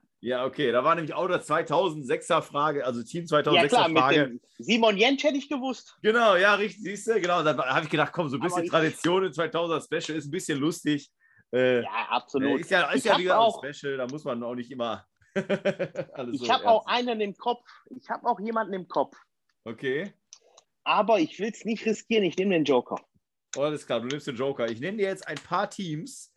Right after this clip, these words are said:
Speaker 1: wo er gespielt hat. Oder,
Speaker 2: Ja.
Speaker 1: äh, oder machen wir anders. Also, du musst dich jetzt nicht festlegen. Normalerweise sage ich ja immer, wenn man die Antwort gibt, dann ist die fest. Man kann den Joker nicht nachher nochmal nehmen. Aber du kannst ja trotzdem mal, einfach nur aus reinem Interesse, bevor ich den Joker sage, wer denn bei dir im Kopf ist. Ist dann auch nicht die Antwort, aber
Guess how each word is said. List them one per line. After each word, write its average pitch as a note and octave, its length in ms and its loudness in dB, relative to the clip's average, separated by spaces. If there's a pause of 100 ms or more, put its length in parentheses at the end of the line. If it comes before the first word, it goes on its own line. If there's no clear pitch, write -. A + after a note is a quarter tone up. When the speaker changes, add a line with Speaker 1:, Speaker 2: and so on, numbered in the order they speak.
(140)
Speaker 1:
wo B2+ 100 -6
er D3+ 100 2
gespielt D3+ 400 -12
hat. B2+ 220 0 (560)
Oder, F3 220 0
Speaker 2:
Ja. G#3+ 320 4
Speaker 1:
äh, F#3 220 6
oder F3+ 260 -2
machen G3 180 -2
wir F#3+ 100 2
anders. G3+ 280 0
Also, C#3+ 380 -2 (480)
du D3 80 -2
musst G#3+ 180 -4
dich G#3 60 -4
jetzt G3+ 120 -2
nicht D#3+ 120 -10
festlegen. G3+ 340 -4
Normalerweise E3+ 540 2
sage D#3+ 200 -2
ich D3+ 80 -12
ja E3 80 -4
immer, D3+ 220 -4
wenn D3+ 140 -4
man D3 120 -4
die C#3 120 -4
Antwort D3+ 340 -4
gibt, D#3 200 -4
dann C#3+ 100 -2
ist C#3 160 -10
die B2 60 -10
fest. E3 340 -6
Man C3+ 120 -10
kann C#3 160 -4
den C3 120 -6
Joker C#3 260 -2
nicht B2 200 -8
nachher B2+ 200 -4
nochmal A2+ 200 -6
nehmen. C#3+ 360 -4 (220)
Aber C#3 160 -2
du D#3 80 -4
kannst G3 200 0
ja G3 80 -4
trotzdem - 380 -10
mal, A#2 160 -4
einfach C#3+ 160 -6
nur E3 140 -6
aus E3 120 -12
reinem D#3+ 160 0
Interesse, D#3 560 -6 (140)
bevor D#3+ 300 -4
ich F3+ 60 -12
den D3 180 -8
Joker D3 300 -4
sage, B2+ 360 -4
wer A2+ 240 -4
denn C#3 160 -8
bei B2 80 -6
dir B2+ 120 -8
im A#2 60 -14
Kopf C#3+ 280 -10
ist. - 200 -20
Ist - 140 -12
dann D#3 120 -2
auch E3 80 0
nicht D#3+ 140 -8
die D3+ 80 -2
Antwort, C3+ 360 -4
aber F#2+ 340 -6